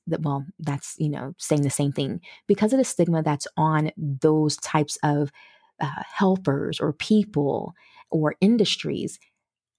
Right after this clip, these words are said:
I always tell people, don't shy away from receiving some sort of help. Try out a life coach first.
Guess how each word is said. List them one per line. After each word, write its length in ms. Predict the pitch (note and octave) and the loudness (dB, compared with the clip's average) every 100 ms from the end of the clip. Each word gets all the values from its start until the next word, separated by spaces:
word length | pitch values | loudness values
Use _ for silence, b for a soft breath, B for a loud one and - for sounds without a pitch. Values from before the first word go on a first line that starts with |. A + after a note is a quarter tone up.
| - | -6
I 160 | F3+ F3+ | -4 -2
always 340 | G#3+ C4 B3 | -4 0 -2
tell 180 | - G3 | -2 -6
people, 500 | F#3+ F3+ E3+ E3 D3 - _ | -4 -6 -4 -4 -4 -6 _
don't 300 | F#3 C4+ G3+ | -2 0 -4
shy 420 | - - - G#3 | -6 -4 0 2
away 300 | G#3 D#3 F3+ | 2 2 2
from 360 | G3 F3 E3 - - E3+ - - | 2 0 -2 -4 -10 -18 -16 -6
receiving 500 | D#3+ - G3 F#3 E3+ | -4 0 0 2 2
some 340 | - - F3 | 2 2 2
sort 260 | E3+ E3 C#3+ | 2 0 0
of 80 | - | 2
help. 340 | D3+ C#3+ - B B - | 0 0 -6 B B -12
Try 420 | - G#3 A3+ C4+ - | -4 0 2 2 2
out 240 | F#3+ G3 | 0 2
a 80 | G3+ | 2
life 360 | F#3+ D3+ D#3 - | 4 4 0 0
coach 260 | - C#3+ - | -2 -2 -4
first. 540 | - C#3+ - - - | -2 -2 -2 -12 -12